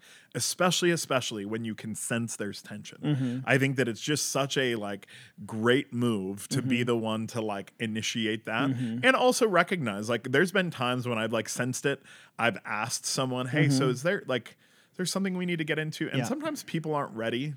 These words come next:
Speaker 2: Mm-hmm.
Speaker 1: to talk. And I just, full disclosure, an area of growth for me is, like, and sometimes I gotta let that, I gotta let
Speaker 2: Yeah.
Speaker 1: people, like, figure out how they
Speaker 2: Give them
Speaker 1: feel
Speaker 2: their time.
Speaker 1: first.
Speaker 2: Yep.
Speaker 1: Give them the time to think about it.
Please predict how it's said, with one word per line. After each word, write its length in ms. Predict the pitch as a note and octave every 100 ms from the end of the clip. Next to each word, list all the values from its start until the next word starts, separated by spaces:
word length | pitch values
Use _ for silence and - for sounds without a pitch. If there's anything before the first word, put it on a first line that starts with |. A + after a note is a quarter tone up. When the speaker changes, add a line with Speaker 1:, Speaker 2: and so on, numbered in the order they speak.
| D3
Speaker 2:
Mm-hmm. 220 | C#3+ G#3+
Speaker 1:
to 120 | C3+
talk. 380 | - A2 C#3 - A#2+
And 120 | B2
I 260 | A2 A#2+ B2
just, 260 | A#2 - -
full 160 | C3 B2+
disclosure, 640 | B2+ - A#2 G#2+ A2 G#2+ - - - _
an 100 | A2+
area 280 | A2 B2 A#2+
of 100 | A2
growth 240 | A2 A2 -
for 100 | A2+
me 160 | G#2+
is, 160 | G#2 G2+
like, 200 | G#2 F#2+
and 140 | A#2 A2+
sometimes 340 | B2+ B2+ C3 B2+
I 40 |
gotta 140 | A2+ G#2
let 240 | G2+ G2+
that, 260 | G#2+ G2 - _
I 100 | A2
gotta 200 | G#2+ A2
let 220 | G#2 A2 F3+
Speaker 2:
Yeah. 120 | F#3+
Speaker 1:
people, 240 | A#2+ A2+
like, 220 | G#2+ G2 - _ _
figure 280 | A#2+ A#2 A2
out 100 | G#2
how 80 | A2
they 120 | G#2
Speaker 2:
Give 120 | C#3
them 60 | C3+
Speaker 1:
feel 60 |
Speaker 2:
their 100 | B2+
time. 220 | A#2+ C3 A#2+
Speaker 1:
first. 180 | G#2+ A2+
Speaker 2:
Yep. 200 | B2+ C#3+ - _
Speaker 1:
Give 160 | G#2+ A#2+
them 160 | C3 A#2+
the 80 |
time 240 | A2 A#2 A2+
to 40 | A2
think 220 | A2+ A2
about 280 | G#2+ G#2+
it. 120 | G#2+